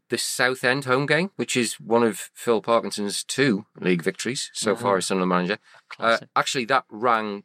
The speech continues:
Speaker 1: a lot of alarm bells for me, 'cause that was one of the worst games of football I've ever seen.
Speaker 2: Yeah.
Speaker 1: Um, good goal from Luke, oh nine, to win it, but it, that one nil win against a dreadful, dreadful, dreadful team, and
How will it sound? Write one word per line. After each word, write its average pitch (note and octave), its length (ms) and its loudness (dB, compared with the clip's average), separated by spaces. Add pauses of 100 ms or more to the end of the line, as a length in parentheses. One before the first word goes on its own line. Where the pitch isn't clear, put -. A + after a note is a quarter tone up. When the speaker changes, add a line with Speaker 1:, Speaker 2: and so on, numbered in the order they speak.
Speaker 1:
a A2+ 60 0
lot G#2+ 100 4
of G2 80 -2
alarm A2 260 4
bells F#2+ 220 2
for - 80 -10
me, F2 100 -2
'cause F2+ 140 -10
that G#2+ 140 2
was F#2+ 100 -10
one F#2+ 180 -2
of G2 40 -2
the F#2 220 -2
worst G2+ 320 2
games F#2+ 200 -2
of E2+ 80 -10
football F#2 300 0
I've F2 100 0
ever F2 180 0
seen. A2+ 260 0
Speaker 2:
Yeah. G#2 180 -2 (240)
Speaker 1:
Um, G#2+ 400 2 (280)
good D3+ 140 -4
goal C#3 260 4
from - 220 -10
Luke, B2+ 320 2
oh A#2 100 -4
nine, A#2+ 360 2 (280)
to A#2+ 120 -4
win A2 120 4
it, B2 140 2
but A#2 120 2
it, G2+ 180 -2
that A#2 260 2
one B2+ 300 2
nil C3+ 140 4
win A2+ 180 2
against G#2 300 -2
a G2 60 -12
dreadful, G#2 600 0
dreadful, G2 540 -2
dreadful G2 420 -4
team, F2+ 360 0 (400)
and G2 400 0